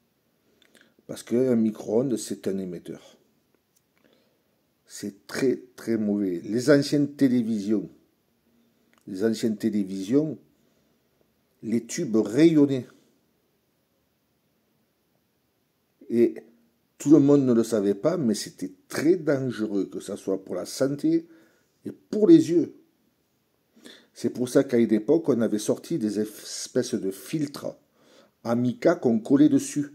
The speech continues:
les écrans de télévision, pour éviter de s'abîmer les yeux. Voilà. Où que vous soyez, même les,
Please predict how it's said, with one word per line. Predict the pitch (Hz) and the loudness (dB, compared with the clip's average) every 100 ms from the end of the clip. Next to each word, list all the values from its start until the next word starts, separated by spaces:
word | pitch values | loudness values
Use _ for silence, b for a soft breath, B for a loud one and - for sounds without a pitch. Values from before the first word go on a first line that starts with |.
| - | -18
les | - 110 104 | -6 -4 -2
écrans | - 127 123 | -4 -6 -6
de | |
télévision, | - 113 113 113 113 120 104 - b b b b b b _ 110 | -2 -2 0 -4 -4 -4 -4 -14 b b b b b b _ -6
pour | 107 | -2
éviter | 123 117 - 143 | 0 -2 0 0
de | 110 | 0
s'abîmer | - 107 110 110 107 | -2 -6 -2 -2 0
les | 104 104 | 0 -4
yeux. | 101 - _ _ _ _ _ _ _ _ _ _ _ _ _ _ _ _ _ _ _ _ _ _ _ _ _ _ | -10 -12 _ _ _ _ _ _ _ _ _ _ _ _ _ _ _ _ _ _ _ _ _ _ _ _ _ _
Voilà. | 143 139 139 - - B B B B B B B B _ _ _ B B B - | 4 8 8 6 -6 B B B B B B B B _ _ _ B B B 0
Où | 165 | 0
que | 156 160 | 4 4
vous | 147 | 6
soyez, | 147 147 131 135 139 - - - _ _ _ _ _ _ _ b b b b - | 2 4 4 4 4 2 -6 -20 _ _ _ _ _ _ _ b b b b 2
même | 143 165 160 | 6 8 8
les, | 143 147 139 135 | 10 10 10 6